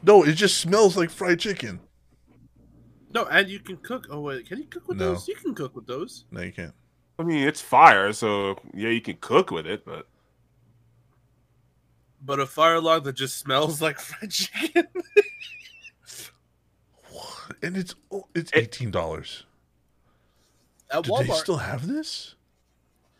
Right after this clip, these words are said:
Speaker 2: It's nine dollars!
Speaker 1: And they have it in stock right next to me. Uh,
Speaker 3: On sale for nine, do-, uh, for
Speaker 1: I gotta,
Speaker 3: ten dollars.
Speaker 1: I gotta go. I gotta. I'll be
Speaker 3: Uh,
Speaker 1: right back, guys.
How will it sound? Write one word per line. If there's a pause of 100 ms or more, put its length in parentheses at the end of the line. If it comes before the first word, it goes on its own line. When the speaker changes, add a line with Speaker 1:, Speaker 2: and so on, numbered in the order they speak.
(280)
Speaker 2:
It's
nine
dollars! (880)
Speaker 1:
And
they
have
it
in
stock (220)
right
next
to
me. (1500)
Uh,
Speaker 3:
On
sale
for
nine,
do-,
uh,
for
Speaker 1:
I
gotta,
Speaker 3:
ten
dollars.
Speaker 1:
I
gotta
go.
I
gotta. (1120)
I'll
be
Speaker 3:
Uh,
Speaker 1:
right
back,
guys.